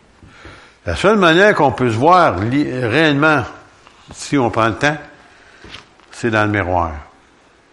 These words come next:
La parole. Ça, là, tu passes pas à côté. Il y en a pas un qui peut passer à côté de celle-là. On se voit tous comme on est. Et c'est pas toujours,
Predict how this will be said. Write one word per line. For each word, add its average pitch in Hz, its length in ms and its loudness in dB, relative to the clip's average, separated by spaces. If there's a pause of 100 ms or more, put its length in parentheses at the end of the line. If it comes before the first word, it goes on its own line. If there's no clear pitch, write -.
(680)
La 95 100 -6
parole. 82 320 -2 (880)
Ça, 170 260 2
là, 156 360 2
tu - 80 -14
passes 120 240 0
pas 127 140 -2
à - 20 -8
côté. 90 460 -10 (880)
Il 120 60 -2
y 117 40 2
en 120 80 0
a 123 80 4
pas 139 320 4
un 139 80 2
qui - 100 -6
peut 123 120 -4
passer 110 300 -4
à 107 60 -2
côté 101 320 -6
de - 60 -12
celle-là. 82 320 -6 (880)
On 123 160 0
se 98 60 -4
voit 113 180 0
tous - 280 -4
comme 110 200 -4
on 101 160 -2
est. 101 120 -6 (840)
Et 101 60 -6
c'est - 140 -10
pas 92 160 -6
toujours, 113 440 -4